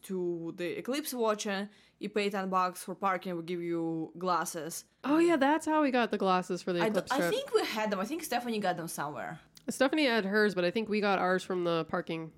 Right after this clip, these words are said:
Speaker 1: Probably.
Speaker 2: 'Cause Stephanie had hers, I think, from, uh, work or something.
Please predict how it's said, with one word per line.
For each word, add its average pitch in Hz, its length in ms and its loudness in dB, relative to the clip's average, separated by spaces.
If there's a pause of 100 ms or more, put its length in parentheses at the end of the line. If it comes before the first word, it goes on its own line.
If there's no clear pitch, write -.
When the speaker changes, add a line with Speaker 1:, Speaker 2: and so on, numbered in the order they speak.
(380)
Speaker 1:
Probably. 180 540 0 (520)
Speaker 2:
'Cause 208 120 -6
Stephanie 220 280 0
had 196 180 2
hers, 190 200 0
I 185 80 -2
think, 185 220 -6
from, 165 480 -6
uh, 180 260 -4
work 170 260 -6
or 165 120 -6
something. 170 360 -8